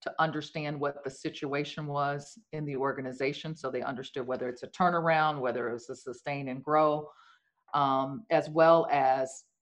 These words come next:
<clears throat> what were the key metrics of success, how were they going to be evaluated in their first one hundred days on the job. And as a result of this, two things happened. The individual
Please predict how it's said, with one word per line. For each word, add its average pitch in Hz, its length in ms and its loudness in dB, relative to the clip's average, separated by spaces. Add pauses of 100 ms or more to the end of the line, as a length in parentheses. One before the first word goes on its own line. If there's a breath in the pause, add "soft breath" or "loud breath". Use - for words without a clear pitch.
(140)
<clears throat> - 300 0
what 175 220 4
were 170 120 4
the 147 100 2
key 160 220 0
metrics 151 540 -2
of 135 120 -8
success, - 500 -6
how 170 260 4
were 160 180 4
they 156 160 0
going 143 300 -6
to - 100 -8
be 139 160 -6
evaluated 135 800 0
in 143 140 -8
their 131 220 -8
first 135 240 -4
one 123 140 -10
hundred 139 320 -8
days 127 400 -10 (460 soft breath)
on 135 200 0
the 127 80 -4
job. 120 440 -2 (420)
And 165 140 4
as 151 180 6
a 151 60 0
result 156 440 4
of 139 180 0
this, 135 340 -6 (100)
two 226 160 2
things 151 300 -4
happened. 135 460 -4 (360)
The 160 80 4
individual 156 1040 2